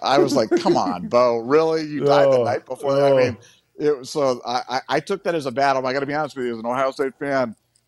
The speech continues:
Speaker 1: that I took that as a bad omen. I'm like, "Oh no, you gotta be kidding me." Uh, that didn't happen the night before the game. But, um, I think given all the subplots, given, you know, the potential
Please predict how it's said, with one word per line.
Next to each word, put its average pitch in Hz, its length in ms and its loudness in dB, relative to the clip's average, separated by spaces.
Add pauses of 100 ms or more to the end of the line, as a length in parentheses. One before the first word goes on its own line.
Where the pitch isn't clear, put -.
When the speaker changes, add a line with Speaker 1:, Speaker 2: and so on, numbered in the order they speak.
(120)
Speaker 1:
that - 180 -2
I 117 100 0
took 139 180 -2
that 139 120 2
as 131 120 -2
a 131 40 -2
bad 135 280 4
omen. 135 320 -2
I'm 107 140 -4
like, 107 220 -4
"Oh 104 360 -2
no, 95 100 -2
you 95 160 -8
gotta 95 180 -8
be 85 120 -20
kidding 104 400 -6
me." 92 100 -16 (300)
Uh, 98 320 -8
that 113 200 -6
didn't 104 180 -10
happen 101 280 -8
the 101 80 -12
night 101 180 -10
before 101 220 -12
the 107 80 -12
game. 101 320 -12 (460)
But, 120 240 2
um, 110 360 0 (720)
I 113 120 2
think 139 320 -2
given 131 280 2
all 139 200 4
the 123 100 -6
subplots, 143 840 0
given, 123 460 -2 (280)
you 123 100 -10
know, 101 160 -6
the 104 120 -6
potential 135 840 -2